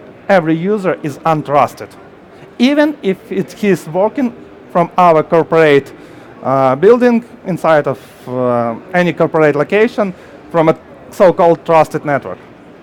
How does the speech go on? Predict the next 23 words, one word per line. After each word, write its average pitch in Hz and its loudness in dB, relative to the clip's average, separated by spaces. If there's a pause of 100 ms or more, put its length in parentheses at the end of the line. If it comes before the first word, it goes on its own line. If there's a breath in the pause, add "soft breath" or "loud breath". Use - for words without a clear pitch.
(160)
We 156 -6
are 151 0
not 165 -2
trusting 135 -2
them. 95 -16 (1400 loud breath)
Every 214 2
user 170 0 (300)
inside 160 0
Zero 151 -2
Trust 143 -2
technology, 240 -6
inside 165 -4
Zero 156 0
Trust 151 -2
concept, 220 -6 (880 loud breath)
accessing 196 -2
our 170 2 (200)
enterprise 170 -2
environment 208 -2
in 196 -4
the 156 -4
same 160 -6
way. 107 -2